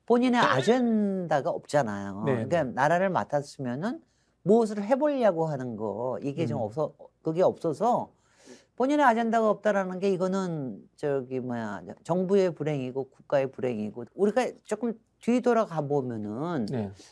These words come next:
Speaker 1: 윤석열 후보 시절에
Speaker 2: 네, 네.
Speaker 1: 우리가 윤석열이 대통령이 되면은 어떤 문제가 생긴다라고 하는 거를 얘기한 적이 있습니다.
Speaker 2: 음.
Speaker 1: 그때 다, 다 같이 얘기했던 건 거의 마-, 많은 사람들이 공통적으로 얘기를 했어요. 첫 번째는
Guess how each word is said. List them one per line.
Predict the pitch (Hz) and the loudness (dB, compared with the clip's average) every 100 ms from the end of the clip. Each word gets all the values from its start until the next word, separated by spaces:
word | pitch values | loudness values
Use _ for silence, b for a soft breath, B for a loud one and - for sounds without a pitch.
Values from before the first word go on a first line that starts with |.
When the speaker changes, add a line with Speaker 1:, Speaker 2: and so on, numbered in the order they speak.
| B - | B 0
Speaker 1:
윤석열 | 220 247 269 262 247 | 2 4 4 2 2
후보 | - 269 294 | 2 0 2
시절에 | 302 - - 131 104 98 92 110 107 98 | 0 -2 0 0 2 -2 -2 0 0 0
Speaker 2:
네, | 131 | 0
네. | 110 110 131 | 0 -4 -8
Speaker 1:
우리가 | - 220 254 254 240 | -2 2 4 4 4
윤석열이 | 226 254 262 262 240 | 2 2 2 2 2
대통령이 | 220 196 220 214 208 196 | 0 0 0 2 2 0
되면은 | 185 170 170 202 226 | 0 -2 -2 -2 -2
어떤 | 147 170 277 285 | 0 2 4 4
문제가 | 247 226 202 190 180 | 4 2 2 0 0
생긴다라고 | 214 214 202 175 156 139 127 | -2 -4 -2 -2 0 0 -2
하는 | 131 131 127 117 | -4 -6 -8 -8
거를 | 113 110 180 254 - _ _ - | -6 -2 0 -2 -6 _ _ 6
얘기한 | 214 208 214 175 | 6 6 0 -2
적이 | 139 123 | -4 -4
있습니다. | 107 - 101 - - - _ _ _ | -6 -8 -12 -12 -18 -20 _ _ _
Speaker 2:
음. | 123 117 | -6 2
Speaker 1:
그때 | 208 208 254 226 - | 4 6 4 2 0
다, | 202 - | -2 0
다 | - 220 | 2 4
같이 | 254 247 | 4 4
얘기했던 | 247 208 214 208 | 2 4 2 0
건 | 208 214 | -2 4
거의 | 214 233 196 | 4 4 -2
마-, | 143 180 | -2 -4
많은 | 151 185 208 | 0 0 2
사람들이 | 196 185 170 175 | 0 -2 -6 -6
공통적으로 | 190 196 214 185 160 147 | -4 0 0 0 -2 0
얘기를 | 131 113 110 | 0 -2 -6
했어요. | 92 - - - | -8 -14 -18 -12
첫 | 160 | -6
번째는 | 180 160 165 220 | -6 -4 -4 -4